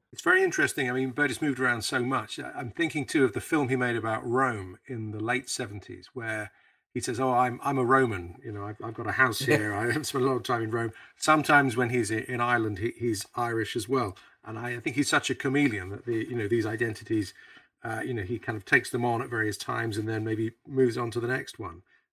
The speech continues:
Speaker 1: uh, which is not at all to deny the importance of hi-, his, um, his American, uh, New York experiences. Now, America, of course, remains a preoccupation in the later novels, especially, uh, Earthly Powers, also The End of the World News,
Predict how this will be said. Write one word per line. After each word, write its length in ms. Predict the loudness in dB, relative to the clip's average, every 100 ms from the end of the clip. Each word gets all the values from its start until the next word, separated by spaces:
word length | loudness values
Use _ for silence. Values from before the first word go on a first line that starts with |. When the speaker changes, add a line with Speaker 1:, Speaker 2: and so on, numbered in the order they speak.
| -16
Speaker 1:
uh, 120 | -10
which 240 | 0 2 4
is 80 |
not 160 | 2 0
at 120 | 2
all 120 | 4
to 100 | 4
deny 340 | 0 2 2 2
the 120 | -2
importance 420 | -2 -2 -2 -4
of 100 | -8
hi-, 160 | -8 -6
his, 300 | -4 -6 -6
um, 260 | -10 -10 -12 -8
his 100 | -6
American, 600 | -2 -2 -2 -4 -6 -10 -14
uh, 160 | -12 -10
New 180 | -4
York 260 | -2 -2 -6
experiences. 800 | -12 -4 -2 -2 -2 -10 -12 -16 _ _ _ _ _
Now, 380 | -4 -2 -2 -6 _ _ -20 -8
America, 380 | 2 6 6 4
of 80 | 2
course, 340 | 2 0 -2 -8
remains 520 | 2 2 6 6 6 4
a 40 |
preoccupation 920 | 0 0 0 -2 -10 -10 -10 -12 -16 -18 _
in 120 | -10
the 80 | -2
later 280 | 0 0 -2
novels, 320 | -8 -10 -12
especially, 840 | -8 4 4 4 0 2 2 0 -6 _ _ _ -12
uh, 260 | -8 -6 -8 -4
Earthly 300 | -4 -2 -2
Powers, 720 | 2 4 4 4 0 -2 -6
also 400 | -6 -6 -4 -4
The 120 | -4 -4
End 100 | -6
of 60 |
the 60 | -8
World 280 | -8 -8 -4
News, 500 | 0 2 0 -2